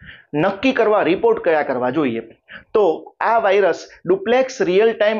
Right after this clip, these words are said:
આર ટી પી સી આર અસે દ્વારા નક્કી કરવામાં આવે છે. આ રિપોર્ટના આધારે આપણે વાયરસની ઓળખ કરી શકીએ છીએ. મિત્રો, આપણો આગલો પ્રશ્ન છે, એચ એમ પી વી વાયરસમાં સારવાર શું આપવી જોઈએ? તો મિત્રો, એચ એમ પી વી વાયરસની કોઈ સ્પેસિફિક દવા નથી,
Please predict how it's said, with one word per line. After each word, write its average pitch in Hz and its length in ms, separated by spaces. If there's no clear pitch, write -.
આર 170 140
ટી 220 140
પી 185 180
સી 196 180
આર 180 80
અસે 202 380
દ્વારા 156 460
નક્કી 175 280
કરવામાં 127 460
આવે 120 160
છે. - 280
આ 202 80
રિપોર્ટના 208 440
આધારે 160 320
આપણે 143 240
વાયરસની 151 460
ઓળખ 156 260
કરી 135 140
શકીએ - 320
છીએ. - 340
મિત્રો, 240 240
આપણો 190 280
આગલો 170 360
પ્રશ્ન 208 320
છે, 175 140
એચ 170 260
એમ 208 100
પી 208 80
વી 202 60
વાયરસમાં 165 480
સારવાર 160 320
શું 185 220
આપવી 139 260
જોઈએ? 117 280
તો 214 80
મિત્રો, 220 360
એચ 170 160
એમ 220 100
પી 226 80
વી 233 60
વાયરસની 180 440
કોઈ 190 100
સ્પેસિફિક 180 480
દવા 151 240
નથી, 143 380